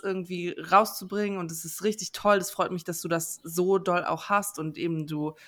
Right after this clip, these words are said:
du sprühst so vor Energie. Das ist, ähm, einfach ganz, ganz toll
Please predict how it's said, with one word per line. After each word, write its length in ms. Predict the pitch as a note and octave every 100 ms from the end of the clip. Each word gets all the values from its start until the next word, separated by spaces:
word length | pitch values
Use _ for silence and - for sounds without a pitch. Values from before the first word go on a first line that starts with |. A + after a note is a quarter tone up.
| -
du 80 | -
sprühst 560 | F#3 - - A#3+ B3+ -
so 160 | F#3+
vor 240 | F3 G3 E3+
Energie. 500 | E3+ E3+ D#3+ G3 F#3+
Das 220 | E3 -
ist, 220 | D#3 -
ähm, 380 | - D3+ D3+ D3
einfach 480 | - D3 D3+ D3 - _ - _
ganz, 480 | E3+ D#3+ - - - _
ganz 240 | D#3+ D3
toll 440 | - D#3+ D3+ D3+